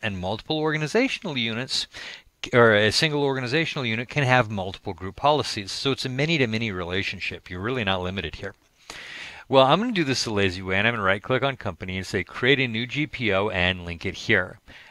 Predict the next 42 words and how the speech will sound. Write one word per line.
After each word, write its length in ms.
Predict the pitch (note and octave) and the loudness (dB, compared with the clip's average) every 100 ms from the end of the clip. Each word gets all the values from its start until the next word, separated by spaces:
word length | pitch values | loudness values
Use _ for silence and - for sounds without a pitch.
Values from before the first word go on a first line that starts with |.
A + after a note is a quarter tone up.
| _ | _
And 100 | G2+ | 4
I'm 120 | C#3 F3 | 4 4
just 160 | D#3+ | -4
gonna 160 | C3+ A2 | -4 -6
call 280 | - G2 F#2 | 0 0 0
this 320 | F2 - - | -2 -4 -6
restrictions 920 | - - G#2 A2+ - - C3 C3 C3 | -6 -4 0 0 0 -4 -4 -6 -10
because 380 | - G2+ G2+ F2 | -10 -6 -4 -4
I 100 | D#2+ | -4
can. 640 | - - G#2+ A2 B2+ C#3 _ _ _ _ _ - _ _ _ _ _ _ _ _ _ _ _ - - _ _ _ _ - | -6 -6 -4 -4 -6 -14 _ _ _ _ _ -20 _ _ _ _ _ _ _ _ _ _ _ -20 -20 _ _ _ _ 2
There 160 | G#2+ | 4
we 80 | A2+ | 4
go. 200 | F#2+ F#2 - _ _ _ _ - - - - - - | 0 -4 -16 _ _ _ _ -20 -20 -18 -20 -16 6
All 100 | D3 | 10
right, 160 | A#2+ - | 10 8
so 160 | C3+ | 0
now 260 | B2 C#3 G3 | 6 8 10
I 80 | G3 | 8
have 260 | A#2 A2+ | 8 6
a 100 | B2+ | 4
new 180 | G#2+ A2 | -2 -6
group 240 | G2+ A2 G#2 | -6 -8 0
policy 420 | F#2+ F#2 - B2 | 0 2 -2 -8
called 320 | - E2 E2+ | -4 -4 -4
restrictions, 800 | G#2+ - - G2 - F#2+ G#2 - - | -6 -4 0 0 0 -4 -6 -8 -2
and 180 | F#2 | -2
it's 240 | G2 - - | -2 -6 -10
linked 320 | E2 F2 - | -8 -8 -6
here. 140 | E3+ | -2
And 80 | D3 | 2
I 80 | F#3 | 2
can 120 | A#3 | 4
right 180 | G#3 E3 | 4 4
click 200 | - C3 | 2 -4
on 160 | A#2+ G#2+ | -4 -4
either 260 | G#2+ G2+ | -2 -2
one 420 | F#2 A2+ G#2 G#2 - | -4 0 0 0 0
and 380 | G#2 G2+ G2 G2+ | 2 4 4 4
edit 260 | G#2 G2+ | 4 4
my 180 | G2+ F#2 | 2 -4
group 260 | E2+ F#2 - | -4 -10 -4
policy. 640 | A#2 A2+ G2+ - G#2+ A#2+ | 0 2 0 -4 -8 -12